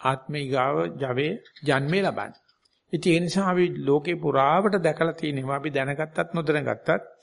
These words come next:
තට්ටු, තට්ටු, තට්ටු, තට්ටු මේකේ මතක සටහන් වල තියෙනවා.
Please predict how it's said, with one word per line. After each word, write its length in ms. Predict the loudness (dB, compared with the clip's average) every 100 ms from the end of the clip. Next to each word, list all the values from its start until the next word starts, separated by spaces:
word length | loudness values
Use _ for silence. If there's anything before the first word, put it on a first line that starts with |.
| -20 -20
තට්ටු, 300 | -12 -10 -6
තට්ටු, 300 | -2 0 0
තට්ටු, 280 | -2 -4 -6
තට්ටු 340 | -4 -4 -2 -4 -4 _ _
මේකේ 280 | -10 -8 -8
මතක 380 | -10 -8 -4 -4
සටහන් 440 | -4 -2 -2 -2
වල 160 | -2 -4
තියෙනවා. 600 | -4 -2 -2 -2 -6 -10